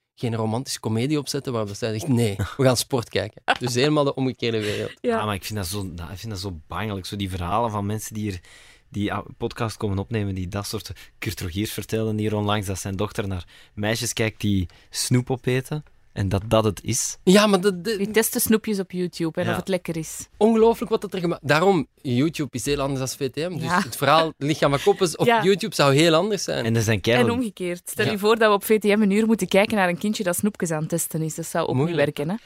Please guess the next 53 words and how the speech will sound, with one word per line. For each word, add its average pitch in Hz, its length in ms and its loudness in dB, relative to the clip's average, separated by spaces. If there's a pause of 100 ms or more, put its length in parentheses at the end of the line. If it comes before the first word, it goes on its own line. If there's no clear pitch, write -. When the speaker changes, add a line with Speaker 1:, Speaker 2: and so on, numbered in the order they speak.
Speaker 2:
hè? 170 100 2
Speaker 3:
Maar 170 220 0 (260)
Speaker 1:
Unpacking 170 480 0 (100)
Things, 160 320 -4
heb 127 140 -8
je 123 60 -4
dat 151 100 -6
al 170 80 -6
gezien? 170 240 -8
Speaker 2:
Ja. 202 240 2
Speaker 3:
Ah, 135 120 6
wel, 151 160 8
ja. 127 260 6 (280)
Ja. 110 180 -2 (140)
Speaker 1:
Die 135 100 -6
gewoon 131 320 -6
een 143 140 -4
doos 170 300 -4
open 185 260 -8
doen 196 300 -8 (180)
en 120 120 -2
daaruit 127 460 0
halen 214 260 6 (220)
<laughs> - 120 -12
wat 220 180 6
erin 190 180 8
Speaker 2:
En, 233 120 6
Speaker 1:
zit. 247 120 2
Speaker 2:
oh 233 100 2
my 220 160 0
God. 220 120 -2
Speaker 1:
En 185 80 6
dan 160 120 6
kun 196 140 2
je 175 80 8
een 160 120 6
uur 185 140 6
naar 185 140 4
Speaker 2:
Hey, - 0 - (100)
Speaker 1:
kijken. 165 180 2
Speaker 2:
maar 175 160 2
je 165 80 -6
hebt 175 140 -2
de 170 80 0
raarste 175 320 2
dingen 185 240 4
op 170 100 -2
YouTube, 165 360 0
hè. 175 60 2
Mensen 185 300 0
die 202 140 0
zo 185 140 -2
bij, 170 280 -2